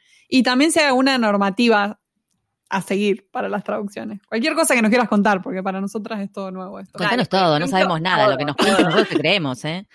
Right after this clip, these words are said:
Speaker 2: Cualquier
Speaker 3: Bueno,
Speaker 2: cosa que nos
Speaker 3: después
Speaker 2: digas.
Speaker 3: editamos algunas cosas, <laughs> este, pero les
Speaker 2: Si
Speaker 3: cuento
Speaker 2: el hombre
Speaker 3: todo.
Speaker 2: nuclear existe, contanos también.
Speaker 3: Claro, bueno, no. <laughs> Pero se pueden dar algunas cuestiones como, por ejemplo, que,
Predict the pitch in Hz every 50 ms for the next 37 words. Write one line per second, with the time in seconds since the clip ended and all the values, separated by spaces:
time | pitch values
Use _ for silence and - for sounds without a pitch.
0 | - - - - - - - 277 - 226 220 202 196 185 220 226 220 202 165 160
1 | 147 139 143 277 269 254 226 - - 220 226 233 220 - 214 208 202 208 208 226
2 | - - 185 202 208 226 - 269 269 277 269 226 214 - - - - - 220 220
3 | 233 226 - 233 220 214 208 202 - - - 185 185 180 185 196 220 247 - 240
4 | 226 202 190 175 - 185 180 190 202 233 - - - 170 - - - - 214 233
5 | - - - 269 247 214 160 - 131 131 127 165 156 143 135 135 - - 123 120
6 | 117 117 - - - 311 349 262 247 226 220 208 202 - - 214 214 202 302 -
7 | - - 311 208 - - - - 185 175 - 403 - - _ _ - 254 - -
8 | - 269 247 - - 269 - 226 - - 640 622 427 415 339 - 370 349 240 -
9 | 359 415 - 359 359 370 - - - - - _ _ - 311 277 - - 269 294
10 | 302 302 294 269 254 269 269 269 247 247 262 269 277 - - 214 220 - 226 226
11 | 247 277 - 202 190 180 - 185 180 180 185 - - 233 226 220 214 208 208 208
12 | 226 247 262 - - 190 185 202 214 214